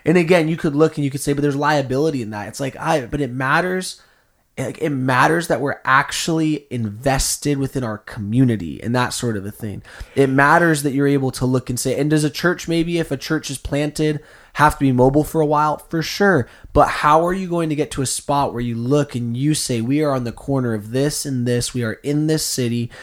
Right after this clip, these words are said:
If you show up here, guess what? It will be different than any other part of this town." And that's the thing too, I think, about some of our churches is people walk in,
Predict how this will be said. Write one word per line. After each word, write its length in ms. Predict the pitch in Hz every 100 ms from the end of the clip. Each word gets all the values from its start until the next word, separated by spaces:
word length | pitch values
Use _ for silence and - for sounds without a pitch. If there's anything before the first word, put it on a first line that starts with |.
| -
If 200 | - 110
you 160 | 127 160
show 300 | - 160 147
up 120 | 143
here, 160 | 139 127
guess 300 | 131 - 131
what? 240 | 117 -
It 220 | 139 143
will 140 | 135 123
be 160 | - - _ _ -
different 760 | 196 - - 117 98 - - - _ _ _ -
than 160 | 131 -
any 260 | 156 156 160
other 180 | 147 135
part 300 | - 127 113
of 100 | 101
this 200 | 101 -
town." 420 | 107 87 65 - _ - - -
And 180 | 131 131
that's 340 | 147 185 -
the 100 | 180
thing 240 | - 143 123
too, 220 | - 170
I 80 | 147
think, 240 | 135 127
about 180 | 123 -
some 160 | 139
of 100 | 135
our 120 | 120 110
churches 420 | - 175 - 117
is 80 | 113
people 320 | - 156 135
walk 320 | 123 117 -
in, 380 | 151 143 104